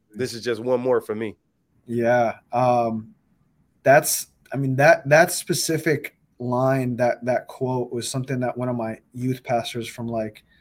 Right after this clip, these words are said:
Speaker 2: when I was, like, nineteen or twenty told me. He said, uh, "God is more concerned with your, your, your, your salvation than he is with your comfort. He would rather you be uncomfortable while you're here on earth, but get you to heaven." You know what I mean? So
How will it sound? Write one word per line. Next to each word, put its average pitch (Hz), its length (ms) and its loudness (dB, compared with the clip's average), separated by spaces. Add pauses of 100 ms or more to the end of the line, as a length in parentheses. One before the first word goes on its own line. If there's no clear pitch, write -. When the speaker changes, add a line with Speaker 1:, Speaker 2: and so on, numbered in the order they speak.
(360)
Speaker 2:
when 120 120 -14
I 117 60 -8
was, 113 160 -6
like, 107 160 -8
nineteen 117 580 -6
or 113 80 -6
twenty 123 400 -4
told 117 280 -4
me. 113 120 -2
He 113 100 -4
said, 113 340 -2 (520)
uh, - 80 -6
"God 131 280 6
is 127 120 0
more 123 200 0
concerned 123 540 -4
with 117 180 -6
your, 110 320 -4
your, 110 440 -6 (160)
your, 113 300 0
your 113 180 -2
salvation 131 880 2
than 117 120 -4
he 120 140 -2
is 120 160 -2
with 113 140 -8
your 107 80 -6
comfort. 120 360 -2
He 131 80 2
would 123 120 2
rather 135 300 8
you 131 340 4
be 127 240 0
uncomfortable 143 720 2
while 123 140 6
you're 120 100 0
here 131 160 2
on 127 100 2
earth, 143 380 2 (460)
but 127 180 -2
get 156 280 2
you 127 280 2 (380)
to 131 100 -4
heaven." 127 520 4
You 131 120 -4
know 127 80 0
what 127 120 0
I 123 80 0
mean? 139 220 0
So 135 380 0